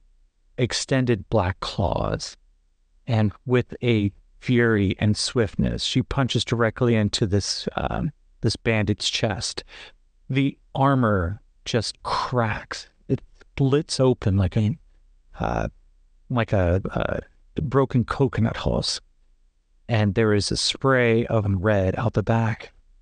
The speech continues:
She pulls her hand back out, and the guy just clutches his chest,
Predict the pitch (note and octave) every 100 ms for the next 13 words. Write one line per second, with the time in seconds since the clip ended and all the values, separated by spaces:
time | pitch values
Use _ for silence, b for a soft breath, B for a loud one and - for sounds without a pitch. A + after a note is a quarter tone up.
0 | _ - C#3 - - C3+ B2 B2+ C3+ B2+
1 | A#2+ G#2+ G2+ A2+ A2 A2 - - _ _
2 | _ - A2 A2 A2+ G#2+ G#2 - - B2
3 | - A#2 A2 - - B2+ G2 - -